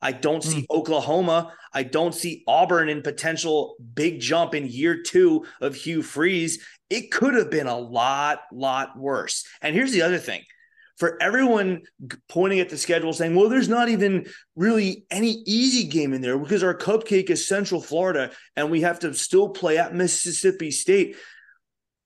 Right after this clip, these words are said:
Speaker 1: Guess what? The Florida Gators should be that team that frightens the crap out of other teams. We should not be the ones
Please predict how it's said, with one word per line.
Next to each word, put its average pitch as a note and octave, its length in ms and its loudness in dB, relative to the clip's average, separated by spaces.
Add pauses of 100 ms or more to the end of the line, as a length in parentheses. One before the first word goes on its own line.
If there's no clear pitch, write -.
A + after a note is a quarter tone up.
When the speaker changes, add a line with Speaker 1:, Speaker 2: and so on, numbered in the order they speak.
(140)
Speaker 1:
Guess A3 220 0
what? F#3+ 320 -2 (600)
The D#3+ 80 -2
Florida A3 360 0
Gators F#3 720 -2
should D#3 380 -2
be G3+ 220 0
that E3 300 -2
team D#3 500 -2 (220)
that E3+ 200 -2
frightens G#3 760 -2
the F3 160 -4
crap F#3+ 460 -6
out F#3 200 0
of F3+ 220 -2
other F#3+ 400 2
teams. F#3+ 560 -2 (160)
We A#3 240 2
should A3 300 0
not G3 260 0
be G3 160 0
the F#3 140 2
ones D#3+ 480 -2